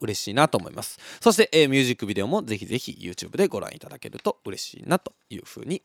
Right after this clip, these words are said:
思います。はい。というわけで、生放送でお届けしております、広瀬大地のバタタスマンデー。今夜は、卒業というメッセージテーマでメッセージを募集しておりました。えー、そしております。まだ間に合います。はい。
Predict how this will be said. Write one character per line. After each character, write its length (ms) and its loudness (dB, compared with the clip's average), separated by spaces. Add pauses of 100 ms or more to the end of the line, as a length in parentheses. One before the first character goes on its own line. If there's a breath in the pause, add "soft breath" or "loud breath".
(120)
思 180 -10
い 140 -14
ま 140 6
す。 180 -2 (540 loud breath)
は 120 4
い。 100 2 (220)
と 80 6
い 40 12
う 60 10
わ 60 8
け 80 6
で、 180 0 (220)
生 260 6
放 120 10
送 120 6
で 180 4
お 80 4
届 240 2
け 80 2
し 80 -2
て 100 6
お 60 4
り 120 -4
ま 140 4
す、 180 -4
広 320 -4
瀬 120 -8
大 240 4
地 260 -6
の 160 4 (100)
バ 100 -4
タ 140 4
タ 160 4
ス 160 -4
マ 280 4
ン 80 0
デ 240 6
ー。 20 -4 (360 loud breath)
今 200 8
夜 100 6
は、 220 8 (340)
卒 340 2
業 300 8 (260)
と 100 -6
い 140 -6
う 40 -14
メ 120 -8
ッ 20 -8
セ 160 -2
ー 20 -2
ジ 120 -8
テ 80 -8
ー 60 -6
マ 100 -4
で 140 4
メ 100 -2
ッ 40 -2
セ 200 -4
ー 20 -6
ジ 140 0
を 100 8
募 120 -2
集 240 -8
し 100 -10
て 220 -10
お 80 2
り 80 4
ま 80 6
し 60 0
た。 160 2 (420)
え 600 -4
ー、 40 -16
そ 100 -14
し 40 -10
て 60 -8
お 120 4
り 60 10
ま 140 6
す。 200 -10
ま 140 -2
だ 120 0
間 140 -2
に 140 -6
合 60 -10
い 40 -18
ま 80 -12
す。 220 -8 (120)
は 100 -10
い。 80 -16